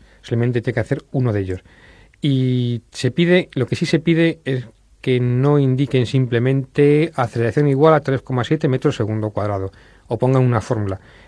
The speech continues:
Deben de explicar qué es lo que hacen y por qué lo hacen. Eso da lugar a que cuando el alumno se equivoque, que puede equivocarse al usar la calculadora, que ha, ha de ser no programable para no tener problemas con el tribunal, pues si el planteamiento está bien hecho y ha explicado perfectamente qué es lo que está haciendo,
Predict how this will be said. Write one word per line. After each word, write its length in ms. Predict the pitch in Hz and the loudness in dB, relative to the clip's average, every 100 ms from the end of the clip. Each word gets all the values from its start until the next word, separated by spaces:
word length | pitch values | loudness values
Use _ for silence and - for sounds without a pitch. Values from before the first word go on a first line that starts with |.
| - | -10
Deben 420 | 123 139 156 143 | 2 6 6 6
de 80 | 117 | 2
explicar 540 | 110 - - 101 165 208 - _ - | -2 -4 -8 -2 -2 -2 -20 _ -12
qué 140 | - 147 | 2 2
es 100 | 139 | 4
lo 120 | 123 | 0
que 120 | 107 | 0
hacen 180 | 139 - | -2 0
y 60 | 139 | -2
por 220 | - 104 | -4 -6
qué 120 | 117 | -4
lo 120 | 107 | -4
hacen. 260 | 98 - - _ _ _ _ - - - - _ | -4 -8 -20 _ _ _ _ -20 -20 -20 -20 _
Eso 680 | 139 143 - 165 165 156 151 | 0 2 6 8 8 8 6
da 100 | 151 | 4
lugar 240 | 147 156 | 4 4
a 100 | 151 | 2
que 240 | 135 127 - _ _ | 0 -2 -6 _ _
cuando 180 | - 107 | -4 -2
el 60 | 113 | 0
alumno 160 | 147 | 0
se 140 | 135 - | 0 -4
equivoque, 420 | - 110 120 107 - - | -6 -4 -4 -6 -10 -8
que 100 | 98 | -2
puede 160 | 107 | 0
equivocarse 540 | 113 107 - 113 - 104 | 0 0 0 -2 -2 -6
al 60 | |
usar 300 | 98 - 117 | -6 -4 -4
la 60 | 113 | -2
calculadora, 580 | 113 107 104 98 104 - - _ _ _ _ _ | -4 -6 -6 -4 -4 -8 -18 _ _ _ _ _
que 160 | - | -4
ha, 160 | 104 123 | 0 0
ha 100 | 123 | -2
de 100 | 113 | -4
ser 240 | - 127 110 | -2 -2 0
no 160 | 113 | 0
programable 500 | 131 113 104 104 95 | 2 2 2 0 -2
para 160 | 101 98 | -4 -6
no 80 | 101 | -4
tener 160 | 113 | -6
problemas 240 | 107 107 104 | -4 -6 -4
con 140 | 110 | -4
el 80 | 110 | -2
tribunal, 340 | 127 123 139 - - - - | -2 -2 -2 -6 -20 -20 -18
pues 200 | - 107 | -8 -6
si 120 | - 101 | -4 -6
el 120 | 107 | -2
planteamiento 480 | 110 107 104 104 113 | -2 -2 -4 -4 -6
está 160 | - | -4
bien 140 | 117 143 | -2 -2
hecho 200 | 156 110 | -4 -4
y 80 | |
ha 40 | 107 | -4
explicado 440 | - 101 - 123 | -4 -6 -2 -2
perfectamente 720 | 110 98 104 110 110 117 104 | -4 -8 -6 -4 -4 -4 -6
qué 80 | - | -6
es 60 | 110 | -8
lo 100 | - | -6
que 80 | |
está 160 | 110 131 | -6 -4
haciendo, 300 | 160 170 175 | -4 -4 -6